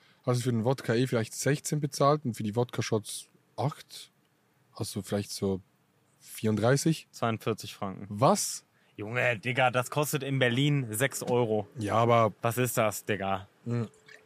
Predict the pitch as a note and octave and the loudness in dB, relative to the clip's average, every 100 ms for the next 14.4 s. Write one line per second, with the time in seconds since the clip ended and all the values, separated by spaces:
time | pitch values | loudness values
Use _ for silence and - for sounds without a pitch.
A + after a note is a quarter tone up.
0 | _ _ - - A2+ A2+ B2+ B2 B2 A2+ | _ _ -10 -4 0 2 2 2 2 4
1 | A2+ G2+ - - A2+ A2+ A2+ C#3+ D#3 D#3+ | 2 2 -8 -6 2 4 6 6 4 4
2 | D3 - C3 A2 - A2+ G#2 B2 C3 A#2 | 2 4 4 2 0 -4 -2 -6 -4 0
3 | A2 G#2+ - _ _ - - _ _ - | 0 0 -6 _ _ -12 -12 _ _ -4
4 | B2+ C3+ B2 A#2 A2 G#2+ B2 B2+ A#2+ D3 | 2 2 2 0 -2 0 4 4 4 0
5 | C3 - - _ _ B2+ C3+ D#3 D#3+ C#3 | 0 -4 -12 _ _ -2 2 4 4 2
6 | B2+ A#2 - _ - - C3 C3 B2+ A2 | 0 -2 -10 _ -10 -4 0 4 4 6
7 | C3+ C#3 A2 D3+ C3 A#2+ A2 G2 F#2+ - | 4 2 2 2 2 2 0 0 -6 -12
8 | _ _ G#2+ G2 - A2 - A2 G#2 G#2 | _ _ -4 -4 -2 -2 0 2 2 0
9 | A2+ - - - B2+ B2+ - F#3 F3 D#3+ | -4 -8 -10 0 0 0 0 0 2 2
10 | F#3 F#3+ - _ _ _ _ _ _ _ | 2 0 -6 _ _ _ _ _ _ _
11 | _ _ _ - - - C#3+ D3 C3+ D#3+ | _ _ _ -10 -6 0 0 0 -2 -2
12 | - C3+ D3 C#3+ C3 D3 D3 C#3+ - C#3 | 0 0 0 0 0 0 0 -2 -4 -4
13 | B2 A#2 G#2+ C3 D3 B2 A2+ G#2+ B2+ C3 | 0 0 0 -2 -2 0 0 0 0 -2
14 | A2+ G#2 G2+ - | -2 -4 -4 -4